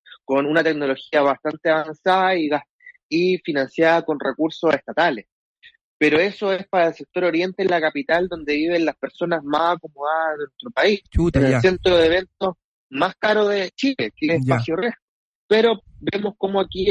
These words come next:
Speaker 1: en las regiones, o en la misma capital, pero no en las zonas más acomodadas, en la zona poniente, norte, sur, sobre todo sur, hacia Puente Alto, La Pintana,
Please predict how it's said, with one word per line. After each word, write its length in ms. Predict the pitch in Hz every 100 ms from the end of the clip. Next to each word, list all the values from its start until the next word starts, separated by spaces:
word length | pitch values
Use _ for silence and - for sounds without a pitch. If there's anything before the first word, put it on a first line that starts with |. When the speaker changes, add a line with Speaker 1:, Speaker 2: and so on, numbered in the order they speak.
| -
Speaker 1:
en 160 | 170
las 220 | 160 156 143
regiones, 580 | 143 - 214 196 196 190 _ _ _ _
o 120 | - 151
en 60 |
la 80 | 143
misma 240 | 151 185
capital, 460 | 165 151 139 175 190
pero 180 | 170 151
no 120 | 147 160
en 80 |
las 100 | 175 -
zonas 220 | 175 170
más 280 | 156 165 170
acomodadas, 520 | 165 147 143 165 180 180
en 60 |
la 80 | 156
zona 240 | - 156 147
poniente, 720 | 135 143 180 175 _ - 170 - _ _ _
norte, 420 | 156 180 165 - 156
sur, 340 | - 185 175
sobre 180 | 156 139
todo 220 | 131 165 165
sur, 240 | - 170
hacia 280 | 160 _ 131
Puente 360 | 143 147 - 147
Alto, 200 | 156 165
La 120 | 151
Pintana, 540 | 139 131 - 170 190